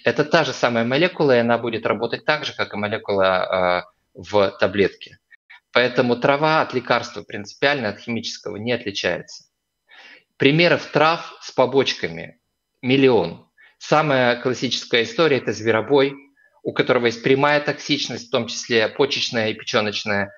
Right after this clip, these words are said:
и масса лекарственных взаимодействий. Кора тиса, кажа-, казалось бы, растение, это сырье для производства лекарства паклитоксел.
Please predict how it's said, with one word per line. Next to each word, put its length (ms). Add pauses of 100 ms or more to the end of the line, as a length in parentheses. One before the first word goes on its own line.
(160)
и 100
масса 440
лекарственных 500
взаимодействий. 800 (920)
Кора 300
тиса, 580 (760)
кажа-, 360
казалось 360
бы, 120
растение, 560
это 260
сырье 360
для 120
производства 600
лекарства 420
паклитоксел. 800